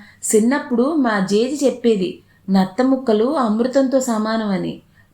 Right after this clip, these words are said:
పాండురోగం, నంజురోగం వచ్చినోళ్ళకి నత్త ముక్కలతో గోంగూర వేసి వండి నెల రోజుల పాటు పెడితే భీముడిలా అవుతారని,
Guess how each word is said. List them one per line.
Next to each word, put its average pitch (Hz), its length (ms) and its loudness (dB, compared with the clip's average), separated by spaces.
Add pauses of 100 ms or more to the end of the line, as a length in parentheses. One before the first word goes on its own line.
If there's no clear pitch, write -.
పాండురోగం, 226 880 0
నంజురోగం 220 760 0
వచ్చినోళ్ళకి 202 840 -2
నత్త 240 340 -2
ముక్కలతో 240 840 0
గోంగూర 240 420 2
వేసి 208 380 -2
వండి 202 600 0 (320)
నెల 214 240 2
రోజుల 254 420 0
పాటు 240 240 2
పెడితే 214 680 0
భీముడిలా 254 680 2
అవుతారని, 196 840 -2